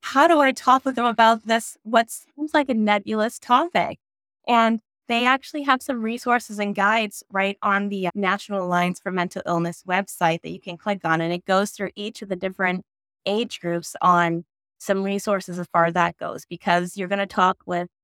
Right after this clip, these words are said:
someone who's ten to thirteen a little differently than someone thirteen to sixteen, and so on. So that website is actually nami, N A M I, New Hampshire dot org. And it's a really great resource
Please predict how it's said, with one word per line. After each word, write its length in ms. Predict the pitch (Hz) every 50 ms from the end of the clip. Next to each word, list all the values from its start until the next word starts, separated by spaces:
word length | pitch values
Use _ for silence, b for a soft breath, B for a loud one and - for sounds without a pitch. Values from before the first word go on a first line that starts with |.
| _ _ _ _ _ _
someone 440 | - - - 190 175 175 180 180 196
who's 280 | 202 214 202 196 - -
ten 320 | - - 175 170 175 196
to 80 | 196 196
thirteen 560 | 190 - 202 202 - - - 208 202 202 202
a 60 | 202
little 200 | 185 185 190 196
differently 400 | 185 190 196 - 208 190 190 185
than 180 | 180 185 185 185
someone 260 | - 180 175 185 202
thirteen 400 | - 185 175 175 180 - 202 185 185
to 60 | 185
sixteen, 560 | - - 175 175 - - - 208 180 180 180
and 140 | 175 175 -
so 240 | - - 180 180 175
on. 200 | 160 160 165 165
So 280 | - - 165 165 156 - _ _ _ _ _ _ _ -
that 340 | 196 196 185 202 240 -
website 640 | - 202 190 185 180 - - 175 170 165 165 - - _
is 180 | - 185 180 170
actually 640 | 175 175 170 - - - 202 185 170 170 170 175 - _ _ _ _ _ _ -
nami, 520 | 190 185 180 180 180 190 196 185 190 - _ -
N 200 | 180 180 190 202
A 200 | 196 190 175 - -
M 220 | 175 180 175 175 175 -
I, 320 | 185 175 170 170 170 165 - _
New 160 | 175 170 170 - -
Hampshire 600 | - 208 202 190 156 - - 147 147 160 170 196 - _ _ _ _ _ _ _ -
dot 280 | 254 - 175 170 - - -
org. 360 | 175 180 175 151 151 147 - _ _ _ _ _ _ _ _ _ _ _ _ _ _ _ _ _ -
And 300 | 175 175 175 170 165 - - -
it's 220 | 190 185 170 - -
a 80 | 196
really 300 | 185 196 190 196 196 196
great 260 | 196 202 190 196 -
resource 720 | 175 180 175 175 - - 180 170 151 - 175 - - -